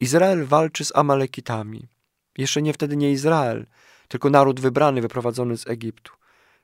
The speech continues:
Walczą z Amalekitami. I Mojżesz, kiedy stoi na wzgórzu i trzyma ręce wzniesione, Izraelici wygrywają.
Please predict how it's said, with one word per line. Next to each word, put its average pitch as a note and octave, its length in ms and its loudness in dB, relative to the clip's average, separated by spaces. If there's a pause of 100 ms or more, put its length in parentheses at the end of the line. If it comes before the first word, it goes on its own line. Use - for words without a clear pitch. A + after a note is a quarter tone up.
(100)
Walczą F3 420 0
z E3 100 -12
Amalekitami. C#3+ 840 -8 (360)
I B2 80 -2
Mojżesz, G3+ 380 6 (140)
kiedy D3 220 -4
stoi G3+ 320 2
na D3+ 120 2
wzgórzu D3 420 0
i C3+ 80 -2
trzyma F#3+ 300 0
ręce F3+ 320 0
wzniesione, D#3+ 600 -6 (840)
Izraelici D#3+ 600 2
wygrywają. A#2+ 720 -4